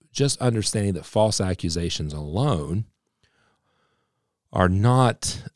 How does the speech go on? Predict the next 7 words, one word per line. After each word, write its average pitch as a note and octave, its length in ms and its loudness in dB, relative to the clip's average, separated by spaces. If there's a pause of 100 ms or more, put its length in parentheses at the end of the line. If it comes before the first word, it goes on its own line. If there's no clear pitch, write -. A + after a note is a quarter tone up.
um, F2 540 -6 (1300)
the - 120 -8
statement - 840 -2
false F2+ 400 -2
accusations, - 1000 -6 (320)
uh, F#2 260 -8
alone F#2 760 2